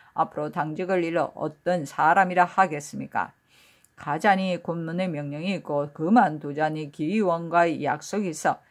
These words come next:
사체가 양쪽 다 어렵게 되었으므로 감히 마음대로 못하겠습니다. 말을 타다가 도로 내려 먹었던 마음을 이루, 이루지 못하게 되었으니,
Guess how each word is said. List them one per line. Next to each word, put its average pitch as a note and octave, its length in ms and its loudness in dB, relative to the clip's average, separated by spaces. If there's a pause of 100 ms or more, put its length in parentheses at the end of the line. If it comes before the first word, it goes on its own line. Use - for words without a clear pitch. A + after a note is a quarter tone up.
(100)
사체가 C#3+ 560 -2
양쪽 D#3 380 -4
다 F#3 260 4
어렵게 C#3 400 -4
되었으므로 E3 540 0 (360)
감히 D3+ 460 -2
마음대로 D3+ 560 2
못하겠습니다. D3 1000 -4 (300)
말을 G#3 300 2
타다가 G3 380 -6
도로 E3+ 300 -2
내려 D#3 600 2
먹었던 F3+ 880 0
마음을 D3 600 0
이루, F#3 400 2
이루지 F#3 400 -2
못하게 F3 760 0
되었으니, D#3 720 -2